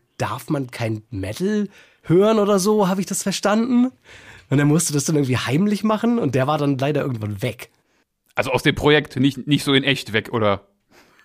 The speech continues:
Speaker 1: Ich weiß nicht, ich habe nie wieder was von dem gehört.
Speaker 2: Oh.
Speaker 1: Ich hoffe, die haben den nicht erwischt oder so.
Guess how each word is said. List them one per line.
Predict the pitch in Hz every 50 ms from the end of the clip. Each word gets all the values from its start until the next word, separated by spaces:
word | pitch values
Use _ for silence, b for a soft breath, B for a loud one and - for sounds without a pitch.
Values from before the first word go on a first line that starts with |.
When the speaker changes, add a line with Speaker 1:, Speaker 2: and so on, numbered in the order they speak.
| b b b b b b b b
Speaker 1:
Ich | - 113
weiß | 123 139 226 220 -
nicht, | 147 110
ich | - 139
habe | 135 -
nie | 147 143 151
wieder | 170 156 139
was | 143 -
von | -
dem | 139 139 131
gehört. | 117 120 123 147 127 95 95 107
Speaker 2:
Oh. | 143 147
Speaker 1:
Ich | 131
hoffe, | 123 131 131 123
die | 127 123
haben | 123 131
den | 127 123
nicht | 123 127 123
erwischt | - 117 107 120 151 156 - -
oder | 104 98 101
so. | 98 107 107